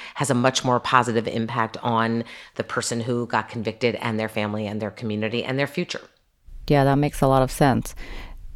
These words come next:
Speaker 2: You know, they're already out and about, and it doesn't appear that they are a threat to the society in the way that you think they might be. If that's already the case,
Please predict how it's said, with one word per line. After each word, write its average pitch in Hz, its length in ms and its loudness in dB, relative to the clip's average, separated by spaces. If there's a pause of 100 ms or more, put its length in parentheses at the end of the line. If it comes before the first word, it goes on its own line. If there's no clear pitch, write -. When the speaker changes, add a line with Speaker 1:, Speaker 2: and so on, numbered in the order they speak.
(160)
Speaker 2:
You 131 220 2
know, 117 160 6
they're 120 260 8
already 131 260 8 (120)
out 113 360 8
and 127 140 6
about, 117 400 6
and 113 240 6
it 113 80 4
doesn't 123 380 4
appear 147 340 4
that 117 160 2
they 120 140 6
are 101 80 4
a - 40 4
threat - 280 4
to - 80 -2
the 120 100 2
society 113 540 6
in 113 100 6
the 110 80 4
way 113 220 4
that 113 220 4 (600)
you 135 160 4
think 147 300 4
they 123 100 6
might 107 300 2
be. 107 200 4 (160)
If 120 120 2
that's 135 200 8
already 131 220 8
the 120 140 2
case, 156 500 6